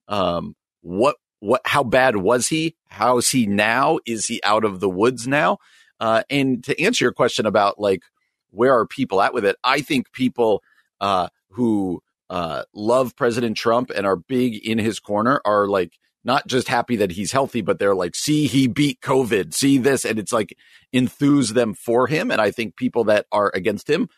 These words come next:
you're seeing a lot of their tweets, I'm, where they're saying, "I'm happy he's doing well, but, uh, he's failed us in this many ways around covid." So we are, it feels already back to the politics of it.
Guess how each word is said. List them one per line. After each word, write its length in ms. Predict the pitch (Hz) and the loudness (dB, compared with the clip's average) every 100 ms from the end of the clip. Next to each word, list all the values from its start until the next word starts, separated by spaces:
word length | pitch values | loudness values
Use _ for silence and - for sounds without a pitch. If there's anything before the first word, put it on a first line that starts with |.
| _ _ | _ _
you're 160 | 104 107 | -2 -2
seeing 240 | - 120 | 0 0
a 60 | 104 | 2
lot 200 | 104 101 | 2 2
of 60 | 101 | 2
their 180 | 107 | 0
tweets, 380 | - 127 143 - - | 0 -2 -2 -4 -4
I'm, 280 | 107 110 104 107 | -2 0 -4 -8
where 320 | 101 107 104 | -4 0 2
they're 160 | 101 | 2
saying, 260 | 98 107 104 | 0 -2 -2
"I'm 120 | 101 | -4
happy 380 | - 135 - 127 | 0 -2 0 0
he's 200 | 127 104 | 0 0
doing 280 | 131 120 110 | 0 2 4
well, 240 | 131 139 | 2 2
but, 280 | 107 120 104 _ _ _ _ 95 | 2 0 0 _ _ _ _ -2
uh, 220 | 92 90 _ | -2 -2 _
he's 240 | - 127 - | -2 -2 0
failed 340 | - 127 123 | 2 4 4
us 220 | 120 - | 2 2
in 140 | 120 110 | 0 0
this 200 | 113 123 | -2 0
many 220 | 110 104 | -2 0
ways 420 | 95 113 107 95 | 0 2 0 0
around 320 | 101 95 90 | 0 0 -2
covid." 360 | - 104 85 82 | -2 -2 -2 -2
So 80 | 123 | 0
we 180 | 123 143 | 4 4
are, 160 | 202 220 | 2 0
it 180 | 170 - | -4 -2
feels 300 | 202 190 123 | 2 2 2
already 300 | 120 120 107 | 2 2 0
back 260 | 113 117 | 0 -2
to 100 | - | -2
the 100 | 101 | -4
politics 640 | 95 113 139 170 - 101 101 | -2 0 2 0 -2 -4 0
of 140 | 95 | 0
it. 120 | 92 | 0